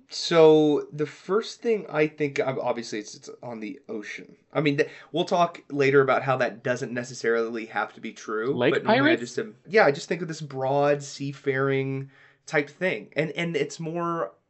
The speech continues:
Speaker 1: contained. Like, islands and ships are these contained things. Like, you can't just, "I head north," because unless you're just gonna start swimming or you're, like, a, a merfolk, um,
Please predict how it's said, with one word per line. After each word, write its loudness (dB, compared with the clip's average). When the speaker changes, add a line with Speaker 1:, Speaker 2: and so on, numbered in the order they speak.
Speaker 1:
contained. -6
Like, -6
islands 2
and -12
ships -6
are 2
these -6
contained -4
things. 0
Like, -12
you -10
can't -6
just, -8
"I 0
head -6
north," -10
because -12
unless -8
you're -6
just -12
gonna -8
start -4
swimming -8
or -6
you're, -4
like, -8
a, -6
a -6
merfolk, -8
um, -2